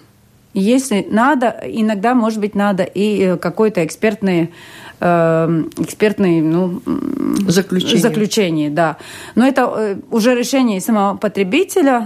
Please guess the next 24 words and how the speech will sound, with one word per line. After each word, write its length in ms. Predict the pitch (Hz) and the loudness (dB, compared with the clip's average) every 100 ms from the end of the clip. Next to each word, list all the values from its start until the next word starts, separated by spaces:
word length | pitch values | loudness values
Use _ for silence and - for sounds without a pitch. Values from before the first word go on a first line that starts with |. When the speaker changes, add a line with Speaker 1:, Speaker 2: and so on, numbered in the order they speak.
| 247 | -4
Speaker 1:
эм, 540 | 196 196 190 185 180 185 | -4 -2 -2 0 0 2
нужно 300 | 269 254 233 208 | 2 2 2 0
или 100 | 196 | -2
не 140 | 202 | 0
нужно 380 | 208 208 160 160 | 0 0 0 -4
это. 260 | 151 - - - - - - - | -4 -8 -12 -14 -14 -14 -6 -2
И 80 | 208 - 294 - | -2 -4 -10 -2
потому 260 | 208 208 226 | 0 2 2
что 140 | 202 | 0
комиссия 460 | 208 202 302 - 220 | 0 2 2 2 0
будет 300 | 220 214 214 | 0 -2 -4
решать 380 | 170 226 226 - | -2 0 0 -2
по 80 | |
документам. 540 | 180 185 190 165 156 170 | -4 0 2 2 2 0
И 40 | |
тогда, 400 | 185 254 294 370 392 - - - | 2 2 4 2 -2 -12 -20 -2
э, 320 | 214 202 196 - | 0 2 0 -2
уже 420 | 196 196 190 190 - - | -4 0 0 0 -4 -10
мы 260 | - 214 226 | -2 0 2
будем, 400 | 196 220 185 180 170 - | 2 0 2 0 0 -4
м, 380 | - 85 185 175 | -6 -2 0 2
давать 380 | 190 196 196 170 | 2 2 0 -4
это, 140 | 180 | -6
м, 440 | - - 127 113 | -6 -8 -6 -6